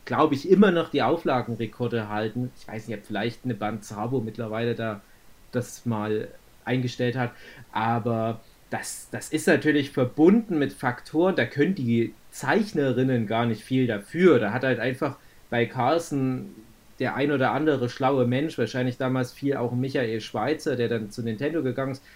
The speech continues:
die haben dann die richtigen Hebel in Bewegung gesetzt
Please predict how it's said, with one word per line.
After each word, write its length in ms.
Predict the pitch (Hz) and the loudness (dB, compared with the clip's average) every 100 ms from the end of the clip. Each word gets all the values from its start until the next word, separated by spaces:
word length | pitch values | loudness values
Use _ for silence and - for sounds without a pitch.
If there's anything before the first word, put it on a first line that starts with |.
| - - | -20 -14
die 80 | 101 | -6
haben 100 | 135 | -2
dann 120 | 143 | 0
die 80 | 117 | 2
richtigen 400 | 143 - 147 113 | 0 0 -4 -2
Hebel 500 | 107 143 170 151 139 | 2 2 4 4 4
in 280 | 131 131 117 | 2 -2 -2
Bewegung 420 | 127 139 165 156 | 0 2 2 0
gesetzt 500 | 131 135 139 139 | -2 0 -2 -2